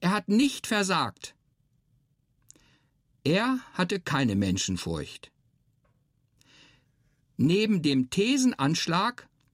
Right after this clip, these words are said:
und neben seinem Gewittererlebnis, nachdem er Mönch wurde,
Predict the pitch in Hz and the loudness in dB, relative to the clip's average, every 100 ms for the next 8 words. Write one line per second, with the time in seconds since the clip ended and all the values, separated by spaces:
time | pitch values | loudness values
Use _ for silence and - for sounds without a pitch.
0 | _ _ _ _ _ 123 123 139 202 220 | _ _ _ _ _ 0 2 2 4 2
1 | 143 156 151 143 131 120 254 277 165 139 | 2 2 2 2 2 0 0 0 0 2
2 | 143 170 196 190 185 147 143 143 143 123 | 2 2 0 0 0 -2 0 -2 0 2
3 | 117 151 254 254 131 143 175 208 | 2 4 2 2 0 2 2 -2